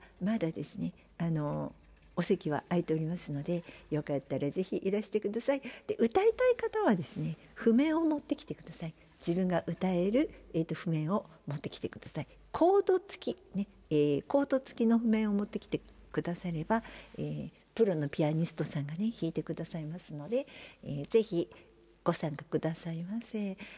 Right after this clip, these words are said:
えー、お店の方でも結構ですしね。私の、あの、line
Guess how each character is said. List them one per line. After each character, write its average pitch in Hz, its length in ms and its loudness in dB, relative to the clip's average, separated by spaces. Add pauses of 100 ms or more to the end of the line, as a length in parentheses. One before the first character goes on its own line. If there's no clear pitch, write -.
(100)
え 202 40 -6
ー、 160 1040 0
お 190 80 6
店 190 240 4
の 175 80 2
方 170 160 2
で 151 100 2
も 131 280 0
結 - 180 -4
構 135 140 -2
で 135 120 -4
す - 200 -12
し 165 60 -2
ね。 180 140 4 (220)
私 240 360 0
の、 254 200 4 (240)
あ 185 160 2
の、 165 420 0 (1700)
line 262 380 6